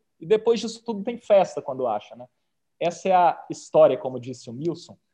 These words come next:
mas isso é muito fantástico, pessoal, porque no verso vinte, quando a gente entende esse princípio e se rende a Jesus, ele te vê. Mesmo você afastado, a graça começa a fluir dentro de você, olha só.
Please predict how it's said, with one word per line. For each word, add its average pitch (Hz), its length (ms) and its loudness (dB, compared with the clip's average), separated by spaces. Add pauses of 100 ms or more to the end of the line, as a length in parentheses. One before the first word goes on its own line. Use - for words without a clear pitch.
(360)
mas 143 240 -4
isso 170 160 -10
é 190 40 -6
muito 190 240 -10
fantástico, 143 600 -6
pessoal, 95 300 -14
porque - 260 -12
no 170 120 -8
verso 156 360 -6
vinte, 156 560 -10 (160)
quando 143 160 0
a 135 40 -2
gente 165 280 -10
entende 180 500 -4
esse - 180 -12
princípio - 600 -16 (460)
e 160 60 -12
se - 220 -6
rende 190 340 -4
a 170 40 -2
Jesus, 143 800 -8 (340)
ele 165 180 -2
te 226 160 -4
vê. 127 360 -6 (480)
Mesmo 220 320 0
você 202 300 -2
afastado, 214 840 -2
a 220 60 2
graça 190 320 0
começa 180 360 -4
a - 20 -12
fluir 196 280 -6
dentro 131 200 -4
de 127 80 -10
você, 131 280 -8
olha 160 180 -2
só. - 340 -8